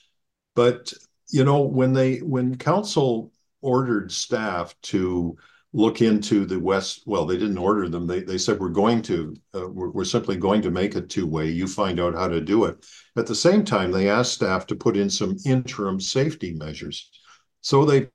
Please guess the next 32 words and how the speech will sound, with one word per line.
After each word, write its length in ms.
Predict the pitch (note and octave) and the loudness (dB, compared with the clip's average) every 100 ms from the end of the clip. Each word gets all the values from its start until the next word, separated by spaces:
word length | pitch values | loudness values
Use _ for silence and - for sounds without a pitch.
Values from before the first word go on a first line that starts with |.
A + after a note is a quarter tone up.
| G#2+ | 0
all 160 | G#2 | 0
kinds 420 | G#2 G2+ G2 F#2 | 2 0 0 -2
of 100 | F#2 | -4
things. 640 | F2+ G2 F#2 F2+ F#2 - - | 0 0 0 -2 -4 -4 -6
They've, 320 | E2+ F2 D2+ - _ _ _ - G#2 | -2 -2 -4 -14 _ _ _ -10 -6
uh, 180 | F#2 | -4
with 280 | F#2 F#2+ F2 | -2 -2 -2
traffic 480 | - G#2+ G2 G#2+ G2+ | -2 2 2 2 0
signals, 680 | - G#2 G2 G2 F#2 F2+ - | 2 2 2 2 0 -2 -2
no 200 | F#2+ F#2+ | 0 2
right 340 | F#2 F#2+ F2+ - | 0 -2 -4 -10
turns. 640 | - A2+ A2 A2 G#2 - | -2 -2 -2 -4 -4 -6
They, 240 | F#2+ E2+ D#2+ _ _ _ - | -4 -4 -6 _ _ _ -6
they 140 | F2+ | -6
put 200 | - G#2 | 0 2
up 240 | F2 - | 2 0
bollards 760 | F2+ F#2+ G2+ G2+ G2+ G2 F#2 - | 0 4 6 6 4 2 -2 -6
and, 360 | F2 E2 E2+ F2 | -4 -6 -6 -6
and 180 | F2 E2 | -6 -2
things 320 | G2 F#2 - | 0 0 -2
to, 400 | F#2+ F2 F2 F2+ - | 0 0 0 -4 -10
to 140 | - - | -8 -8
control 440 | E2+ E2+ B2 B2+ | -6 -2 4 4
traffic. 600 | - G#2+ F#2 F2 G2+ F#2+ - _ _ _ _ _ | 4 0 -2 -2 -4 -4 -10 _ _ _ _ _
And, 280 | A#2 A2 A2 | -2 2 2
and 320 | A2 G#2+ A2 | 2 0 0
in 240 | - D#3+ G3+ | 0 2 2
that 220 | D3 B2+ | 2 0
staff 440 | - - A#2+ A#2 | -2 -2 -2 -2
report 540 | G#2+ F#2+ - D3+ E2+ F2+ | -6 -6 2 2 2 0
where 220 | G2+ F2+ | -2 -2
they 420 | F#2+ F2+ F2+ F#2+ | -2 -4 -4 -10